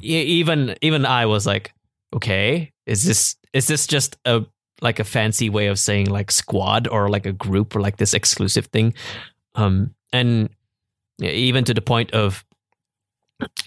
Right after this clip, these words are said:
tagging everything related to Rome Research as Rome Cult, uh, in the beginning, I was a bit uncomfortable at first.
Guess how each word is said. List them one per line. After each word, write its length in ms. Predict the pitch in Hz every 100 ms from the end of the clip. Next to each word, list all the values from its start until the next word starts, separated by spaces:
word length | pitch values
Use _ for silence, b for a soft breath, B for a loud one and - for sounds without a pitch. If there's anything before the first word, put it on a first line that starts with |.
| -
tagging 420 | - 180 170 165
everything 420 | 151 143 143 147 127
related 360 | 107 110 117
to 100 | -
Rome 160 | 104 104
Research 380 | 101 - 98 -
as 180 | 107 -
Rome 220 | 98 95
Cult, 420 | 98 - 95 - - b b _ _ _
uh, 200 | - 95 92
in 140 | 107
the 60 | 104
beginning, 480 | 101 104 110 104 101 - _ _ _ _ _ _ -
I 680 | 110 101 101 98 95 95 - _ _ _
was 460 | - 104 143 180 147
a 120 | 151 147
bit 220 | 123 143
uncomfortable 680 | 127 127 123 - - - - _
at 120 | 104
first. 480 | - - - - -